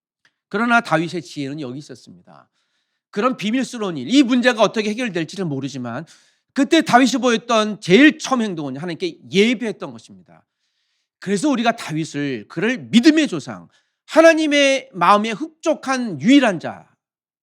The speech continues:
하나님이 다윗을 평가하실 때 그 평가는 바로 저는 예배 평가였다고 믿습니다.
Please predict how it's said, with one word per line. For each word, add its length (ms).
하나님이 300
다윗을 360
평가하실 600
때 320
그 120
평가는 440
바로 320
저는 280
예배 360
평가였다고 500
믿습니다. 500